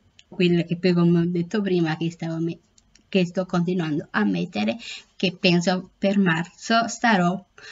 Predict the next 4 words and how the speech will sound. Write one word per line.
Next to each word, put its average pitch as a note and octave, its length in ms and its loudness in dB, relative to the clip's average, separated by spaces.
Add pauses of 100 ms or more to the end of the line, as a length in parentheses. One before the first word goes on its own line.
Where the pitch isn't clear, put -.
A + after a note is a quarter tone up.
(320)
finalmente E3+ 880 4 (840)
a G3 140 4
mettere F#3 440 2
tutti G3 420 4